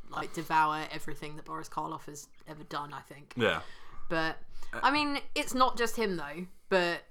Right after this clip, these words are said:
Speaker 1: for hi-, it was him and one other person in this production that whenever they were on screen, I could not take my eyes off them. Do you think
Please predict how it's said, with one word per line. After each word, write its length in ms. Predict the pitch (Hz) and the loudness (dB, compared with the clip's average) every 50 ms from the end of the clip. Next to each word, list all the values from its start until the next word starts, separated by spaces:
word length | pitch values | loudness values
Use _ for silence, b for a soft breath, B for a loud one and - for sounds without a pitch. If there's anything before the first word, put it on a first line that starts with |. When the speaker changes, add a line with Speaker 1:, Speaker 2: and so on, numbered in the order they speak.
| - - | -14 -10
Speaker 1:
for 240 | - - - 220 202 | -8 -2 0 0 0
hi-, 240 | - 240 220 208 - | 2 0 0 0 0
it 140 | 190 214 202 | 0 -2 -2
was 120 | 190 - | -2 -4
him 340 | - 247 240 240 254 254 254 - - | -2 0 2 2 2 2 2 2 4
and 240 | 185 185 180 170 165 | 4 4 4 4 4
one 220 | 180 202 214 226 | 8 8 8 10
other 220 | 214 208 202 202 185 | 10 8 6 6 -2
person 600 | - 180 185 180 170 170 - - 170 160 160 165 | -2 0 0 0 0 0 -2 0 0 0 0 0
in 280 | 165 - 160 165 165 165 | 0 -2 -2 0 0 -2
this 180 | 160 160 - | -2 -2 -4
production 580 | - - 170 170 165 160 - - - 151 147 160 | -4 -2 0 0 0 -2 -2 -8 -8 -8 -8 -8
that 220 | 156 156 151 - 170 | -8 -8 -8 -6 -4
whenever 360 | 180 170 180 175 165 170 170 | -2 -2 -2 -2 -2 -4 -4
they 160 | 165 160 160 | -4 -4 -4
were 160 | 165 165 165 | -2 -2 -2
on 140 | 165 160 160 | -4 -4 -6
screen, 380 | - - - 180 170 160 160 156 | -6 -4 -2 -2 -2 -2 -4 -6
I 80 | 156 147 | -8 -10
could 200 | - - 165 170 | -8 -8 -6 -4
not 280 | 165 156 156 151 - - | -2 -2 -2 -4 -4 -6
take 220 | - 160 151 - | -6 -6 -6 -6
my 180 | - 156 151 156 156 | -6 -6 -6 -4 -6
eyes 220 | 156 151 160 - | -6 -6 -8 -8
off 220 | 156 151 - - - | -6 -6 -6 -6 -6
them. 240 | 143 139 117 143 147 - | -6 -8 -8 -8 -8 -8
Do 100 | - 160 | -6 -4
you 120 | 156 156 151 | -4 -4 -4
think 520 | - 170 156 156 151 - - - - - | -4 -6 -6 -6 -6 -6 -6 -8 -8 -8